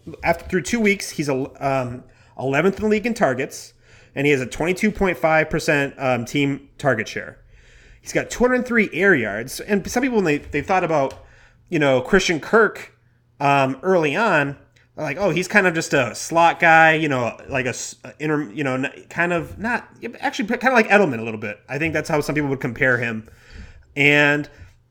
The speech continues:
he's been showing that he's not just a P P R guy, and that he was put, he has a little di-, um, a little distance, you know, getting a little bit further downfield. So with those two hundred three air yards, he's got twenty-three percent of the actual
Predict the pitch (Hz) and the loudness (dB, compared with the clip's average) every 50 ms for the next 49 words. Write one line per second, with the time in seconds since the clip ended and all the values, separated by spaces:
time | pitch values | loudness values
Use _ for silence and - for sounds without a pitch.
0 | - - _ _ - 135 135 185 196 - 254 240 220 - 254 247 240 220 190 175 | -20 -20 _ _ -14 -8 -4 -4 -4 -2 -4 -4 -2 0 0 0 2 0 0 0
1 | 202 208 208 202 180 170 190 202 220 170 170 - 196 196 185 - - 196 180 170 | 0 0 0 -2 -2 0 0 2 0 0 0 0 0 0 0 0 2 2 4 4
2 | 165 156 151 143 - - - 185 175 - 170 170 151 151 147 147 143 143 139 139 | 4 4 2 0 -2 -6 -6 -6 -4 -2 0 2 4 4 4 4 4 2 0 -2
3 | - - _ _ _ _ - 139 135 135 139 143 143 147 135 147 170 156 143 - | -6 -20 _ _ _ _ -4 0 2 2 2 2 2 0 -2 0 -2 -2 -2 -4
4 | - - 190 - - 139 147 147 143 147 - 156 156 165 151 - 165 160 160 - | -2 0 0 0 0 0 0 0 0 0 0 0 0 -2 -2 -2 -4 -6 -6 -8
5 | - 147 143 139 135 127 135 139 139 139 151 165 170 - 180 156 - - 170 165 | -6 -4 -2 0 0 -2 -4 -4 -4 -4 -2 -2 0 -2 -2 -2 -2 -2 -4 -4
6 | 165 - - - - _ _ _ _ _ _ _ - 143 139 139 127 151 147 139 | -4 -8 -12 -16 -18 _ _ _ _ _ _ _ -8 -4 -4 -2 0 -2 -2 -2
7 | 143 151 156 170 - - 180 170 165 175 170 175 - - 170 165 160 165 151 135 | -2 -2 -2 -4 -2 -2 -2 0 0 0 0 0 0 0 0 0 -2 -2 -4 -4
8 | 127 139 143 - 143 139 127 - 165 160 151 170 175 165 147 139 143 139 139 135 | -2 -2 -2 -2 -4 -6 -4 -4 -6 -6 -4 -2 0 0 2 2 2 2 0 0
9 | 131 131 123 - 151 139 127 - - - 185 196 185 190 185 - 156 - 175 165 | -2 -4 -4 -2 -2 -2 -2 -4 -4 -2 -2 0 0 0 -2 -2 0 0 2 2
10 | 160 147 147 135 123 120 - - - - 147 156 - - 160 143 135 127 - - | 2 2 2 2 2 0 -2 -4 -2 0 0 0 0 0 -2 -2 -2 -4 -6 -10